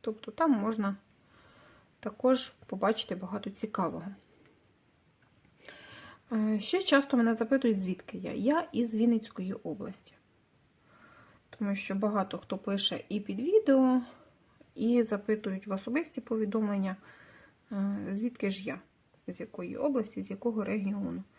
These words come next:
Я проживаю у Вінницькій області.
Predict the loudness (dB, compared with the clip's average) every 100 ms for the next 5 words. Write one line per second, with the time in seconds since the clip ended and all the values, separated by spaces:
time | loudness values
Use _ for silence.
0 | -20 -20 _ _ -2 0 0 -4 -6 -4
1 | -2 2 2 2 -2 0 -2 -4 -8 -14
2 | -10 -8 -8 -12 -16 -20